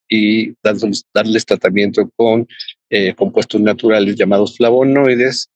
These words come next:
y ver cómo, por ejemplo, procesos biológicos como la inflamación, el estrés oxidativo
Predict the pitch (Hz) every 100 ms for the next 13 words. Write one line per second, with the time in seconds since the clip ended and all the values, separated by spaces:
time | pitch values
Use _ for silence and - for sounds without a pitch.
0 | - 117 117 - 117 110 95 107 123 123
1 | 117 104 113 113 110 120 120 120 _ _
2 | - - 117 - 113 107 110 120 120 98
3 | - 98 98 95 92 - 95 92 - 113
4 | 110 113 104 92 - 104 104 - 110 101
5 | 98 127 113 107 117